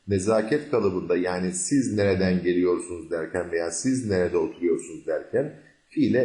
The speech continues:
en takısı koyuyoruz. Ve burada z'yi büyük yazıyoruz. Diğer anlamda ise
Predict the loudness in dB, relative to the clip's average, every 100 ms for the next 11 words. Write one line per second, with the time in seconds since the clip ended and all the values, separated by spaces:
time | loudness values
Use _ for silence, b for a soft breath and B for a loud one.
0 | 2 0 2 0 0 -4 -6 -14 -8 -6
1 | -6 -8 -14 _ _ _ -2 2 2 2
2 | 2 0 0 0 2 0 2 0 0 0
3 | -8 -10 -20 -20 _ _ _ _ -2 2
4 | 4 2 2 0 -2 -4 -2 -2